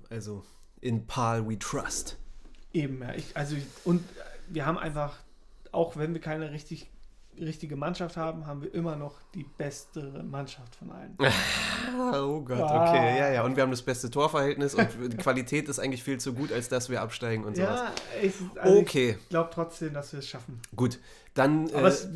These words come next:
Speaker 2: kann sich morgen wieder ändern und
Speaker 1: ich wollte
Speaker 2: dann
Speaker 1: grad sagen, belassen wir es bei diesem positiven Schlusswort, aber Tipp?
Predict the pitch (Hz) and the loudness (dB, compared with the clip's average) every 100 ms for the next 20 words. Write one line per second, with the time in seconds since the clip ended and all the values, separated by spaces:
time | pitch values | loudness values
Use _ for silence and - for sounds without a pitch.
0 | 185 - 185 180 170 165 175 165 156 165 | -6 2 4 4 4 4 4 2 0 0
1 | 170 165 160 123 139 147 147 123 135 127 | 0 -2 -2 0 2 2 2 2 2 2
2 | 123 135 156 143 - 131 131 127 131 135 | 0 0 -2 -2 -2 -2 -2 -2 -2 -4
3 | 127 127 123 117 151 - 160 170 - 139 | -4 -4 -4 -2 -4 -2 -2 -2 0 0
4 | 156 156 151 - 185 | 2 0 0 0 0